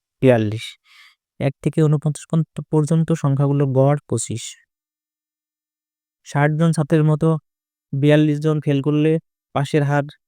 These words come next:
তিরিশ পার্সেন্ট। বি-, ত্রিভুজের বৃহত্তম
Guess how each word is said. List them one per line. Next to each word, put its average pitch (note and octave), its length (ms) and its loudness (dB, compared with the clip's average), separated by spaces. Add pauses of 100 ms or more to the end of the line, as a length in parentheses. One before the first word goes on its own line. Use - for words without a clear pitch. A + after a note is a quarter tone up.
(160)
তিরিশ D3+ 280 0
পার্সেন্ট। A#2 360 -8 (3250)
বি-, C#3 140 0
ত্রিভুজের D#3 680 0
বৃহত্তম D3 520 0